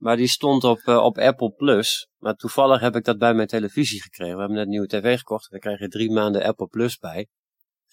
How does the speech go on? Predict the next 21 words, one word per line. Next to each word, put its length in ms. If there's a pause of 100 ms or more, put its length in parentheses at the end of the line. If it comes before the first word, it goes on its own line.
(460)
En, 400 (120)
ehm, 340 (100)
dus 140
dat 120
was 120
mijn 200
kans 260
om 120
eindelijk 420
Tetris 420
te 100
kijken. 560 (1040)
En 140
mijn 160
god, 220
wat 120
een 80
film. 320
<laughs> 40 (1300)
Het, 160 (120)
de, 180